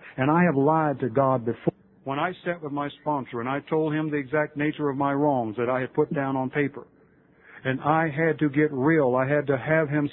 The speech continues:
sit there and look me in the face. He had to help me to work through my denial on this thing, my embarrassment and my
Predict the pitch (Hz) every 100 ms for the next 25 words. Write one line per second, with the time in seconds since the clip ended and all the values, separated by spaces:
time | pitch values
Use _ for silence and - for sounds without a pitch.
0 | - 165 156 151 151 156 131 131 156 143
1 | 147 143 139 - 151 113 - - _ _
2 | _ _ _ _ _ - 156 147 160 147
3 | 143 135 165 160 156 143 139 160 156 151
4 | 147 139 131 127 143 143 127 120 120 117
5 | - 127 120 135 139 131 120 151 139 -
6 | 120 - - - 143 135